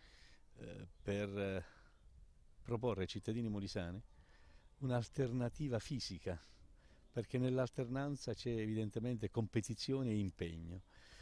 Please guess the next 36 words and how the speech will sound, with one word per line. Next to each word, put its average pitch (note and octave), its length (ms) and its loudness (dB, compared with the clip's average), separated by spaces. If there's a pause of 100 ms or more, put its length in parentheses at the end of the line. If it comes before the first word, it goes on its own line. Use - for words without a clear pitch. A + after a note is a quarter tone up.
(220)
Eh, - 400 -8
voi C3+ 160 6
assisterete A#2+ 420 -2
a G#2+ 60 2
questa G#2+ 200 -4
campagna A2 300 0
elettorale G#2 380 0
in F#2+ 60 -2
Molise G2+ 400 -4 (440)
da F2+ 100 -4
parte G2+ 360 -4
dell'Italia F#2 400 -4
dei F#2+ 80 -2
Valori, G#2+ 200 0
mia G2 200 -2
personale, G#2 580 -2
non A2 200 2
in G#2 120 2
odio G2 240 2
a F2+ 60 -4
qualcuno, - 380 -12 (880)
ma A2 280 -2
semplicemente A2 540 -2
come G#2 200 0
proposta A#2 600 -4
di, G2 240 -4 (800)
per - 140 -6
costruire A#2 540 -2
un G#2 180 2
Molise A2 500 0 (840)
più E3 240 0
a, A2 140 0 (640)
a A2 100 -2
misura A#2 380 0
di G#2+ 140 0
tutti. - 440 -10